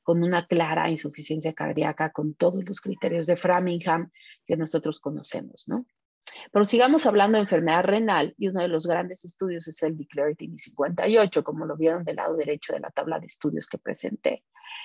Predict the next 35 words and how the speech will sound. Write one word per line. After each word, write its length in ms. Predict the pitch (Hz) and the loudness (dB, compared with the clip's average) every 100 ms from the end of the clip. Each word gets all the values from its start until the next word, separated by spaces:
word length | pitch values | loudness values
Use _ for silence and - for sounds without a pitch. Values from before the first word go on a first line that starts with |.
| - | -18
<clears throat> 460 | - _ _ _ - | -20 _ _ _ 0
Entonces, 560 | 233 214 220 240 254 226 | 4 6 6 6 6 6
Declare 380 | 226 233 240 | 6 6 6
timi 240 | 247 247 247 | 8 6 6
cincuenta 480 | - 202 202 208 214 | 4 2 4 4 4
y 120 | 226 | 6
ocho 420 | 214 220 170 208 _ _ _ _ _ _ _ - | 4 4 -2 -4 _ _ _ _ _ _ _ -4
evalúa 640 | 202 180 190 196 262 226 196 | 2 4 4 2 4 4 2
también 320 | 185 180 170 | 0 -6 -6
esta 220 | 165 - | -8 -10
parte 360 | 156 - - - | -8 -8 -8 -10
renal 480 | - - - - - | -8 -6 -6 -6 -8
en 180 | 180 165 | -8 -6
el 240 | - 175 - | -6 -8 0
grupo 280 | 196 196 | 0 2
de 80 | 185 | 0
pacientes 480 | 160 151 170 165 160 | -2 -6 -8 -10 -10
diabéticos 600 | 165 190 240 269 - 262 | -6 -2 0 0 0 0
a, 60 | 185 | -2
las 240 | 175 - | -6 -8
que 120 | - | -6
se, 240 | 156 165 156 | -2 -2 -2
a 140 | - 170 | -2 -2
quienes 280 | 170 170 165 | -2 -4 -4
se 120 | 160 | -4
les 200 | 160 - | -4 -8
intervino 500 | 165 160 170 170 156 | -6 -6 -6 -8 -8
con 160 | - | -8
dapaglifosina. 920 | - - - - 185 - - - 208 - _ _ _ _ _ _ _ | -8 -8 -10 -10 -10 -10 -10 -10 -12 -16 _ _ _ _ _ _ _
¿Cuál 220 | 240 262 | 4 6
era 140 | 285 269 | 6 6
el 160 | 233 | 2
punto 300 | 233 233 226 | 0 0 2
a 80 | 202 | 2
evaluar? 640 | 185 180 175 175 202 359 | 2 0 2 2 2 -2